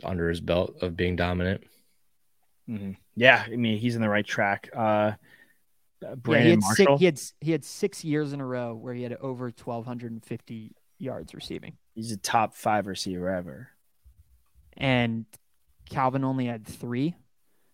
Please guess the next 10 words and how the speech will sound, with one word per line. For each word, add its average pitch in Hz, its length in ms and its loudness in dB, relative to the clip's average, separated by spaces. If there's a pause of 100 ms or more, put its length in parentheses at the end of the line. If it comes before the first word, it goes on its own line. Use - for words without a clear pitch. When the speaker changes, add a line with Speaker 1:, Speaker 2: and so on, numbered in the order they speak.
(120)
Speaker 3:
in 156 140 -6
a 147 60 -4
row. 147 320 2 (680)
I'm 196 140 -2
just 160 120 -2
talking 156 200 6
about, 127 200 0
like, 123 200 -8
stints - 560 -4
where, 123 340 -8